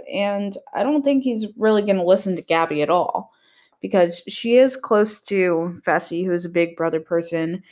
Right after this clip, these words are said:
I'm pretty sure she was actually on Celebrity Big Brother. And he hates Big Brother probably more than he hates deodorant or showering, which we all know that he hates that a lot.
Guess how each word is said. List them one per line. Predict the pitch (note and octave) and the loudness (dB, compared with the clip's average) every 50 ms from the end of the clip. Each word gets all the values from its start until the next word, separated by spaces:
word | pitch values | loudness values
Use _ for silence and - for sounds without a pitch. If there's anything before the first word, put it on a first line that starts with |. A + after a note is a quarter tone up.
| _ - _ - _ | _ -20 _ -10 _
I'm | G#3 G#3+ G#3+ | 0 0 2
pretty | G#3+ D4+ F#4+ G#4+ G4+ | 2 4 4 6 4
sure | G4+ - B3+ C4 | 6 4 4 4
she | C4+ C4 C#4 | 4 4 2
was | C4 B3 A#3 | 2 2 2
actually | - - A3 G#3+ - A3+ G3+ - | 2 0 0 0 0 -2 -2 0
on | - F3+ F#3+ G#3 G#3+ | 2 2 2 2 2
Celebrity | G#3+ - - E3 E3 E3 E3+ D#3+ D#3+ D3+ | 0 0 0 0 0 0 0 0 0 -2
Big | C#3+ - D3 D3 C#3+ - | -2 -2 -4 -4 -4 -2
Brother. | - D3 C#3 C3 A#2 F#2+ A2 F3 F#3+ F#3+ _ _ _ _ _ _ _ _ _ _ _ | 0 0 2 2 2 0 0 -2 -4 -8 _ _ _ _ _ _ _ _ _ _ _
And | - G3+ F3+ F3+ | -6 -6 -6 -6
he | F3+ - G#3 F#3 G#3 | -6 -4 -2 -2 -2
hates | G#3 G#3 G3 G#3 G#3 G3+ - | 0 0 0 0 0 -4 -6
Big | - - G3 F#3+ F3+ F3+ | -2 0 0 0 0 0
Brother | F3+ F3+ F3+ F3 F3+ F3+ F3+ F3 F3+ F3+ - - - _ _ _ _ | 2 4 6 6 6 6 6 4 0 -4 -10 -20 -20 _ _ _ _
probably | - A3+ A#3 A#3+ B3 A#3+ A3+ A3 A3 A3 A3 | 2 2 4 4 4 4 4 4 4 4 4
more | G#3 G#3 F#3 F3+ F#3 G3 | 4 2 2 4 4 4
than | F#3+ F#3+ F#3+ F#3 | 4 4 0 -2
he | - G3+ F#3+ | -4 -8 -8
hates | F#3 F3+ E3+ E3 E3+ E3 E3 E3 - - - - G3+ | -2 0 0 0 0 0 -4 -6 -10 -14 -12 -12 -14
deodorant | F#3 - F3+ F3 F3 E3+ F3 F3 F3 F3 F3 F3 E3+ - - | -6 -2 2 2 4 4 2 2 2 2 2 2 0 -2 -2
or | - E3 E3+ | -4 -4 -4
showering, | E3+ - F3+ F3+ F#3 F3 D#3 B2+ F#2 G#1+ G#1 - - G#3 G#3 - _ _ _ _ _ _ _ _ _ _ _ _ | -4 -2 0 0 2 2 0 0 -2 -4 -6 -8 -10 -12 -12 -14 _ _ _ _ _ _ _ _ _ _ _ _
which | D#3+ D3 - - | -8 -8 -4 0
we | F#3+ F#3+ | 2 4
all | F#3+ F#3+ F#3+ | 4 4 4
know | F#3+ F#3 F3+ | 4 4 4
that | F3 E3 C#3+ D3+ | 4 4 2 2
he | - G3 F#3 | 2 -2 -2
hates | F3 F#3+ F3 E3 - - - | 0 -2 -2 -2 -4 -6 -4
that | D#3 D3 C3+ | -2 -2 -2
a | G2+ | -2
lot. | F2 G#2+ B2+ B2 F#2+ D#2 C2+ - - | -2 0 0 2 2 0 -2 -6 -14